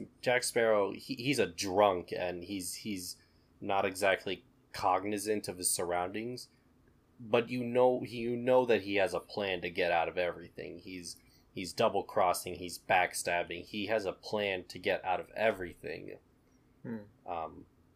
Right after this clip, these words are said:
Speaker 1: and then in all the other ones, it's just like, "Oh, yeah, he kinda just does a flip and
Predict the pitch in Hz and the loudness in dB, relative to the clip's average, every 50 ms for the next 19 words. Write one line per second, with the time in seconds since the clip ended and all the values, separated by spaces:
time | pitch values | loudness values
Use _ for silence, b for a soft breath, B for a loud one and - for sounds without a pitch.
0 | _ _ - 107 101 101 101 98 95 92 92 98 98 95 92 92 92 92 90 98 | _ _ -6 -4 -2 0 0 0 0 2 4 6 6 6 6 4 2 2 0 0
1 | 92 87 87 87 90 90 95 - - - 98 - - 101 92 90 - - _ - | 0 0 0 -2 -2 -6 -8 -10 -8 -8 -6 -4 -2 -2 -2 -2 -4 -6 _ 4
2 | 143 151 143 127 - - - - 123 113 - 147 139 165 165 156 151 147 139 143 | 6 6 6 6 2 -2 -4 -2 0 0 -2 -2 -2 0 2 4 4 4 2 0
3 | 139 139 - 147 131 117 98 - - - - 117 120 117 - - 98 95 95 95 | -2 0 0 0 2 2 0 -2 -4 -4 -2 0 0 0 -2 -4 -4 -4 -4 -6
4 | 92 90 90 | -8 -10 -10